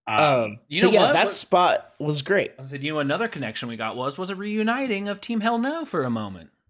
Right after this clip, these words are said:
Speaker 2: Yeah.
Speaker 3: Mm-hmm.
Speaker 2: That was
Speaker 1: Um, I
Speaker 2: cute.
Speaker 1: as soon as, uh, Kane came out,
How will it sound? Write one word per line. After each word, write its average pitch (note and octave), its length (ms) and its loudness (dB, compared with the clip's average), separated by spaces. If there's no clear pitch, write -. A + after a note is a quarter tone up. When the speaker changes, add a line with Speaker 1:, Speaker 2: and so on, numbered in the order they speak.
Speaker 2:
Yeah. G#3+ 180 4
Speaker 3:
Mm-hmm. B2 60 -10
Speaker 2:
That G3+ 100 6
was - 200 6
Speaker 1:
Um, C4 40 -2
I C4 40 -2
Speaker 2:
cute. B3 720 6
Speaker 1:
as C#3+ 180 4
soon G3 400 0
as, D#3 520 0
uh, A2+ 360 4
Kane C#3+ 420 4
came C#3 280 0
out, B2+ 380 2